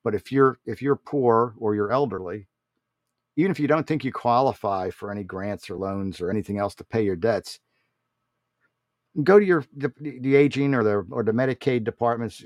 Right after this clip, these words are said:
or, or, or whatever, you know, if you receive disability income, you, you go in and ask for help, because usually, usually there's someone that can help you. Medicaid's the greatest thing. And, you know, I've tell-, I keep telling people that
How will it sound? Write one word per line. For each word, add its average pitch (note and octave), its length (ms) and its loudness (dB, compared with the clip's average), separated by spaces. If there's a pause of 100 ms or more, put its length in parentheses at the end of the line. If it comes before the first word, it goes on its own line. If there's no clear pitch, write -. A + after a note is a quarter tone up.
or, C3 160 -10
or, A#2+ 300 0
or A#2 160 0
whatever, A2+ 420 -2
you G#2+ 120 -6
know, G#2 40 -6
if G2 160 -16
you G#2+ 60 -10
receive G2 260 -10
disability G2+ 560 -6
income, G#2 340 -8 (260)
you, B2 120 -10 (100)
you D#3+ 540 -14
go F3 220 2
in D#3 80 0
and B2+ 120 2
ask B2 280 0
for G2+ 120 -8
help, G#2+ 260 0
because G#2 200 -8
usually, B2+ 320 0
usually C#3+ 320 2
there's A2+ 180 -4
someone G#2 280 -2
that F#2 80 -10
can G2 120 -10
help G2 220 -10
you. F#2 100 -10
Medicaid's D#3 460 0
the A2 60 -8
greatest A2+ 420 0
thing. F2+ 220 -4 (260)
And, C#3 180 0
you D3+ 100 2
know, D3+ 60 6
I've D#3 160 6
tell-, D#3 240 2
I D3 80 -2
keep C#3+ 280 -6
telling A#2+ 260 -2
people F#2 380 -12 (720)
that A2 240 0